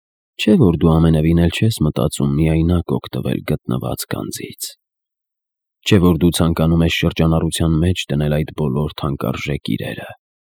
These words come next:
բազմապատկել հարստությունը։ Ու երբ դրա օգնությամբ դու ձեռք բերես երկրորդ միլիոնը և երրորդը, ապա այդ ժամանակ դու կգաս որբի մոտ և կասես.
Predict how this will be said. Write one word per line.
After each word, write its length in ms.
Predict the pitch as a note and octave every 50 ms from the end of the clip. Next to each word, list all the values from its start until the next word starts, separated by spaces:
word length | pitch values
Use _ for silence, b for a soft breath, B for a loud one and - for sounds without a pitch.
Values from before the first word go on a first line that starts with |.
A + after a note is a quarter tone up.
| _ _ _ _ _ _ _ -
բազմապատկել 1000 | A2 G#2+ G2 E2+ - F#2+ F2+ F2 - - E2+ E2+ - - - - F#2+ F#2+ F2 D#2+
հարստությունը։ 840 | - - D2 A#1+ A#1+ - - - B1+ - - - - - G1+ G1+ - - - _ _ _ _ _ _ _ _ _ _ _ _ _ _ _ _ _ _ _ _ _ _ -
Ու 80 | G#2 G2+
երբ 220 | F#2 F#2 F2 D#2 -
դրա 200 | - D#2+ E2+ E2+
օգնությամբ 640 | E2 - - F#2 F2 F2 - - F#2 F#2+ F#2+ F2 -
դու 180 | - D2+ D#2
ձեռք 360 | C#2+ D#2+ F2 F2+ F#2 F#2+ -
բերես 320 | - E2+ D#2 D#2+ E2 D#2+ -
երկրորդ 600 | D#2+ D#2+ D#2+ - - - D2+ E2+ F2 F2 - - -
միլիոնը 640 | C#2 C#2+ C#2+ C#2 D2 D#2 E2 E2 E2+ D#2+ D#2+ D2+ D2+ - - _ _ _ -
և 240 | F#2 F#2+ F2 D#2 D#2
երրորդը, 560 | C#2+ A#1 - - F#2 G#2 G#2 - - - - - - - _ _ _ _ _ _ _ _ _ _ _ _ _ _ -
ապա 240 | A2+ G2 - - F#2
այդ 180 | F2 F2 D2+ E2
ժամանակ 400 | F#2 F2 E2+ E2+ F2 F#2 F#2 -
դու 140 | F#2 F2
կգաս 460 | - - E2+ D2+ - F2 F2 F#2 - -
որբի 420 | E2 E2 E2 - - - - D#2
մոտ 300 | C#2+ D2+ E2+ F2 E2+ -
և 180 | E2 D#2+ - -
կասես. 560 | - - E2 - - - D#2+ - - - -